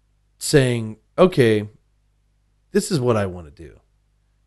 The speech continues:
You know, I'd kinda gotten that from New York. It was like the, the hospitality industry had, had become less of a means to an end and more of something that I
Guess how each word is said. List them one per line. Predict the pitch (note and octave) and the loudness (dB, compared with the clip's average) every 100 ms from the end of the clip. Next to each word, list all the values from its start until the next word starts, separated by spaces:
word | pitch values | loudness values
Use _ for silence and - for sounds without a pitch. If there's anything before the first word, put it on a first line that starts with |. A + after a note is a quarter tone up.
| - | -6
You | B2 | -2
know, | A#2 | 0
I'd | A#2+ | 2
kinda | F3+ G#3 | 4 4
gotten | D#3+ D#3 C#3+ | 6 4 4
that | C#3 | 0
from | - B2 | 0 0
New | |
York. | A#2 B2 A2 A#2 | 6 6 6 0
It | |
was | G#2 | -8
like | A#2+ G#2+ - | -6 -8 -8
the, | B2 | -8
the | A#2+ B2 A#2 - | -6 -6 -6 -2
hospitality | F#3 - D#3 D3+ C#3 A#2+ | 0 0 2 4 6 4
industry | A#2+ A#2+ - A#2 | 0 -2 -2 -4
had, | G#2 - - | -4 -10 -14
had | A2+ - _ _ _ - | -14 -16 _ _ _ -8
become | B2 C#3+ | 0 2
less | B2+ C3 D3 - | 6 6 6 4
of | C3 | 2
a | A2+ | 2
means | A#2 B2 A#2+ | 2 2 0
to | A#2+ | -2
an | G#2+ | 0
end | A2 A#2+ | 2 2
and | A#2+ | 2
more | G#2+ A2+ A#2 | 0 2 2
of | A2 | 0
something | - B2 B2+ B2 | -4 -6 -4 -6
that | G#2+ | -6
I | G#2 G#2+ G#2 | -6 -6 -8